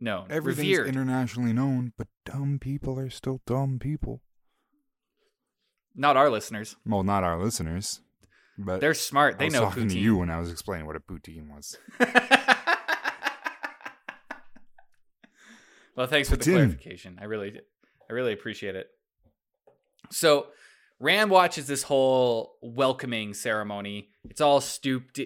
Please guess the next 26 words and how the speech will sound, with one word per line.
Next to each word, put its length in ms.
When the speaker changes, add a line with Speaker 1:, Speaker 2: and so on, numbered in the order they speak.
Speaker 1:
or 140
st-, 360
st-, 260
is 160
it 40
s-, 240
yeah, 100
Speaker 2:
Souped. 280
Speaker 1:
steeped, 440
souped 560
in 220
all 240
this, 300
like, 400
uh, 200
tradition, 840
traditional 560
banter. 600
And 160
Lord 220
Agelmar 600
is 160
like, 420
"Welcome 260
ho-, 200
like, 280